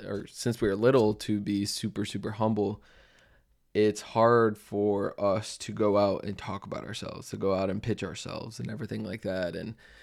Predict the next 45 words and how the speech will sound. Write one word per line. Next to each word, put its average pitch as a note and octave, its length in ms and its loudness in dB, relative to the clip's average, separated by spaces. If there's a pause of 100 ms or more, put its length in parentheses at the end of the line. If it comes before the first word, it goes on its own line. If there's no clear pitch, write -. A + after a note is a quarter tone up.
(200)
as A2+ 160 4
a A#2+ 60 -2
creative, A#2 420 2
the G#2+ 80 0
one G#2+ 240 0
thing G#2 260 0
that's G2+ 200 -4
actually G2+ 380 -2
helped G#2+ 260 0
me F#2+ 100 -2
the F2 100 -4
most G2+ 440 -2
was G2 720 0
getting A#2 240 2
into G#2 240 -2
sales G#2+ 480 2
super G2+ 320 0
early F#2+ 340 -2
in F#2 80 -6
my G2 140 -4
career. F#2+ 500 -4
Even B2 240 2
though A2 140 6
I G2+ 60 0
hated A2+ 500 0
it, - 180 -6 (180)
I G#2 100 -4
got G#2 220 2
to G#2+ 120 -4
learn G2+ 300 -2
how G2 180 -6 (100)
to F#2 160 -4
actually F2+ 300 -6
talk - 300 -6
to - 100 -10
people, - 440 -12 (360)
to A2 100 2
ask G#2+ 220 6
people B2+ 240 0
for A#2+ 100 0
their G2+ 120 4
money, B2 360 6
one, A2+ 480 4
but G2 320 0 (520)
to, A2 180 0